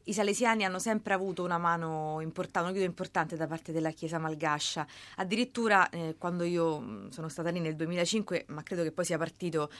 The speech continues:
il progetto, eh, la Chiesa malgascia aveva in mente di, ehm, realizzare una rete di, eh, radio cattoliche che potessero arrivare in tutto il paese, anche laddove fino a quel momento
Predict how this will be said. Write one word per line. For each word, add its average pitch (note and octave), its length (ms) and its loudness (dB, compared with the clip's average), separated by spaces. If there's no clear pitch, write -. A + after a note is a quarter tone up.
il F3+ 160 -4
progetto, G3 640 4
eh, F3 400 6
la F3+ 160 4
Chiesa G#3+ 400 4
malgascia G#3 640 2
aveva F3+ 160 2
in G3 120 0
mente G3 340 0
di, F3+ 240 -2
ehm, D3+ 600 -4
realizzare G3 680 4
una G#3 280 2
rete B3+ 340 8
di, G3 320 0
eh, E3 440 0
radio D#3+ 640 6
cattoliche A3 520 2
che F3+ 100 -4
potessero G#3 480 0
arrivare A3+ 440 6
in G#3 160 0
tutto B3+ 260 -2
il F#3+ 100 2
paese, E3 380 2
anche G3+ 240 4
laddove F#3+ 340 2
fino F#3 200 -2
a - 20 -4
quel F#3+ 180 -2
momento F3 540 0